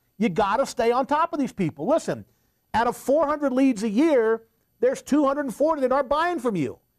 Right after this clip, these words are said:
You gotta work those two hundred and four like a dog works a bone. That's what the great companies do.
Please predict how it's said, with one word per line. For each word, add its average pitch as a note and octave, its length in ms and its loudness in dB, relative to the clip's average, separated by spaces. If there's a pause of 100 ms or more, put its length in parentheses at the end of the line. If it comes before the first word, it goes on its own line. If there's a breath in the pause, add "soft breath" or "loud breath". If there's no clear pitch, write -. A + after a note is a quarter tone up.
(300)
You A#3 100 -2
gotta D4 180 2
work B3 320 0
those D#4 220 0
two D4 160 0
hundred C#4+ 140 2
and C4 100 -6
four D#4 140 0
like C#4 160 -2
a A#3 40 -2
dog A3+ 300 0
works C#4 220 -2
a D4+ 40 -6
bone. E4 500 0 (500)
That's C4 240 -2
what C4+ 120 -2
the C#4+ 80 -2
great C4 280 0
companies D#4 480 0
do. G3 280 0